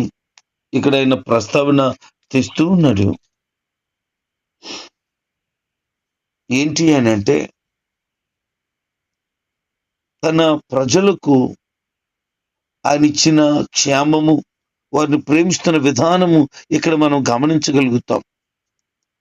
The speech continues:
"నా సేవకుడైన ఇశ్రాయేలు, నేను ఏర్పరచుకున్న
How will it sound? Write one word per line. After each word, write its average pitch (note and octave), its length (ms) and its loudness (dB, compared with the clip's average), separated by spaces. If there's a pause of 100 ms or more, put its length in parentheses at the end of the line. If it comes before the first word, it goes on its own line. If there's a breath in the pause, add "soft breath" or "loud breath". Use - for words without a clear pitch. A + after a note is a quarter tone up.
(640)
"నా C#3+ 280 0
సేవకుడైన D#3 920 0 (100)
ఇశ్రాయేలు, D3 720 2 (720)
నేను D3+ 260 2
ఏర్పరచుకున్న D3+ 920 0